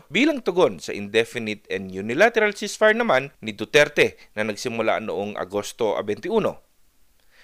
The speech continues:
Nagkasundo rin ang G R P at N D F P panel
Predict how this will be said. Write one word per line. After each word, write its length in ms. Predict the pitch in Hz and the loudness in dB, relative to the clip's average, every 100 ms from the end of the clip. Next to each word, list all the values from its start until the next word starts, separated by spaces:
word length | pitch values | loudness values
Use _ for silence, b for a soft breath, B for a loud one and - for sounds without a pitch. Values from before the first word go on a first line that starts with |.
| b | b
Nagkasundo 640 | - 247 285 254 269 247 233 | -8 0 2 2 -2 0 0
rin 240 | 214 208 | 2 0
ang 240 | 117 107 | -2 -4
G 160 | 110 139 | -4 0
R 160 | 135 147 | 2 0
P 240 | 165 127 | -2 -2
at 160 | 92 - | -2 -2
N 160 | 113 | -2
D 80 | 113 | -2
F 160 | 117 - | -6 -8
P 80 | 120 | -10
panel 480 | 113 190 220 147 170 | 2 4 6 4 2